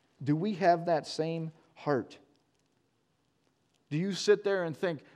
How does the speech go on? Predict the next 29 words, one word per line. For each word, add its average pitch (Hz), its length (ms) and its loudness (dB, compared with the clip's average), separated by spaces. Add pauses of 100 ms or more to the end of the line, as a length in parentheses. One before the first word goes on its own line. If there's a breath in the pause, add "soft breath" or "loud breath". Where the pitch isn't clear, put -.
"Man, 170 180 -2
I'm 190 180 0
entitled 185 680 0
to 143 100 -6
certain 165 440 -6
things, 123 600 -10 (320 soft breath)
and 156 80 4
I 175 80 10
don't 254 180 8
want 254 160 8
to 226 60 4
surrender 220 600 4
my 180 200 4
life 156 380 0
to 151 80 -2
God. 127 360 0 (220 loud breath)
I 170 80 10
don't 254 160 8
want 254 140 6
to 220 80 4
do 196 300 2
the 233 140 4
things 214 360 0
that 175 140 2
God's 185 300 2
asking 185 460 -2
me 180 120 -2
to 160 100 0
do 175 360 2